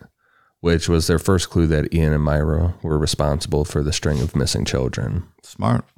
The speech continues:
Speaker 1: Regarding Edward Evans, Ian admitted to hitting him with an axe, but said that David Smith was actually the one who killed him, and Myra only did what David had told her to do. David Smith, on the other hand, said that Ian Brady told him to bring anything incriminating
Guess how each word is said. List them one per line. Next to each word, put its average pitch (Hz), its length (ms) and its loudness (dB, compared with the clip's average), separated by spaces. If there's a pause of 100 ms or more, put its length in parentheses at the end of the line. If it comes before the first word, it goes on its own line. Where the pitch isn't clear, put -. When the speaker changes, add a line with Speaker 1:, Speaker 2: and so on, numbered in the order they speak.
(600)
Speaker 1:
Regarding 95 640 2
Edward 85 360 2
Evans, 87 560 2 (200)
Ian 101 220 4
admitted 82 460 4
to 76 100 0
hitting 78 280 2
him 76 120 2
with 78 180 2
an 73 120 0
axe, 65 560 -2
but 73 180 -2
said 82 240 0
that 71 240 0
David 90 340 2
Smith - 460 -2
was 71 160 0
actually 76 360 0
the 76 100 0
one 76 180 0
who 80 140 -8
killed 78 320 0
him, 78 200 -4 (340)
and 78 200 0
Myra 92 380 4
only 87 260 4
did 76 300 0
what 76 160 0
David 73 340 0
had 73 160 0
told - 280 -2
her - 120 -2
to - 100 -4
do. - 420 -4 (720)
David 87 320 2
Smith, 107 300 2
on 104 100 6
the 92 100 4
other 82 160 4
hand, 80 280 0
said 76 220 0
that 69 200 -2
Ian 73 200 0
Brady 80 260 2
told 78 220 -2
him 76 60 0
to 76 60 0
bring 73 320 -2
anything 80 380 0
incriminating 80 800 0